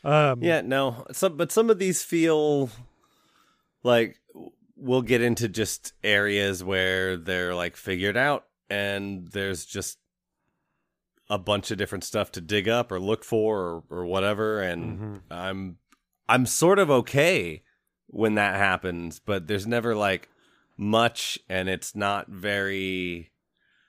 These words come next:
Speaker 2: um, I don't know. It's, it's a little bit, uh,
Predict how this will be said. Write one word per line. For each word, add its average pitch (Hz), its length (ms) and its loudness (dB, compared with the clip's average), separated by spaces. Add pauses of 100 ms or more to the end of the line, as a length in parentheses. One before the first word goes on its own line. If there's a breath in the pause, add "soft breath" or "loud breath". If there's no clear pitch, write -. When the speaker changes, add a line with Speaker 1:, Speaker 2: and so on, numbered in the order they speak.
(440)
Speaker 2:
um, 85 880 -4 (760)
I 110 120 0
don't 90 160 -2
know. 87 240 -2 (520)
It's, - 640 -6 (1080)
it's 104 200 -6
a 110 40 2
little 123 320 4
bit, 143 320 4 (260)
uh, 131 680 0